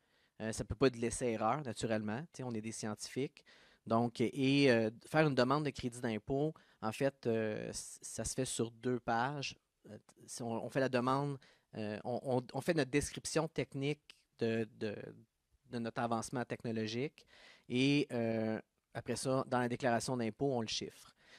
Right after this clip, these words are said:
Donc, euh, donc souvent, c'est des ingénieurs. Vous pouvez, vous pouvez utiliser les ingénieurs que vous avez, euh, en entre-, dans l'entreprise française. Mais, euh, souvent, c'est, on, faut écrire, dans le fond, un détail de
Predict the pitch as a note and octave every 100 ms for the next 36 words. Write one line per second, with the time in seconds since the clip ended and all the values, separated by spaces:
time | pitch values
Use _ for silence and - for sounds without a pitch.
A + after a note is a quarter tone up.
0 | _ A#2 A2+ A2 A#2 A2 A2 G#2+ G#2 -
1 | A#2 A2+ - C#3 D3 B2+ A#2 B2 A#2+ B2
2 | A#2 A#2+ D3+ - _ - A#2+ C#3 C3 B2+
3 | C3+ D3+ - C3+ B2 C#3+ B2+ C3 B2 A#2+
4 | C3 - A#2+ A#2 A2+ A2 B2 B2 A2 G2+
5 | A#2 G#2+ - - B2 A2+ A2+ G#2 B2 A2+
6 | A#2+ A2 - A2+ D3+ D#3+ - _ - -
7 | - _ - A#2 A#2+ G#2+ - B2 C3 C#3
8 | B2+ A#2 - - _ B2 A2 - _ -
9 | - B2 - B2+ B2+ A#2 A2 A#2+ A#2+ A2+
10 | A#2 B2 A#2+ A#2+